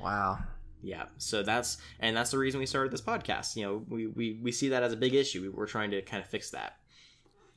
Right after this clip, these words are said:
Speaker 1: Gracious.
Speaker 2: So, uh, my, my second question for you, uh, could you explain, and, and it doesn't, you don't have to go into the full process, but could you explain, um, where chocolate milk comes from?
Speaker 1: I can't say to the chocolate side of things, but milk comes from the cow, and then they,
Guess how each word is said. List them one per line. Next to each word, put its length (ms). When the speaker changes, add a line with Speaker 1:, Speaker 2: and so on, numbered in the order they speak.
Speaker 1:
Gracious. 220
Speaker 2:
So, 400
uh, 240
my, 180
my 80
second 280
question 320
for 160
you, 440
uh, 380
could 200
you 220
explain, 840
and, 400
and 80
it 80
doesn't, 260
you 60
don't 80
have 80
to 60
go 100
into 160
the 60
full 200
process, 400
but 140
could 160
you 80
explain, 500
um, 600
where 140
chocolate 340
milk 180
comes 220
from? 260
Speaker 1:
I 100
can't 260
say 140
to 100
the 80
chocolate 460
side 180
of 100
things, 300
but 160
milk 280
comes 240
from 140
the 80
cow, 380
and 160
then 180
they, 280